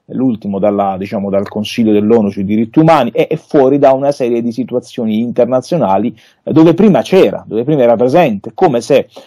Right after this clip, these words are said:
eh, diciamo, una persona decidesse di andare ad abitare fuori dalla propria, dalla propria casa. Eh, decido di dormire per strada, ecco,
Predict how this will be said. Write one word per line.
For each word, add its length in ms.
eh, 340
diciamo, 260
una 140
persona 340
decidesse 580
di 100
andare 240
ad 60
abitare 380
fuori 220
dalla 160
propria, 360
dalla 140
propria 240
casa. 400
Eh, 120
decido 420
di 80
dormire 340
per 120
strada, 480
ecco, 320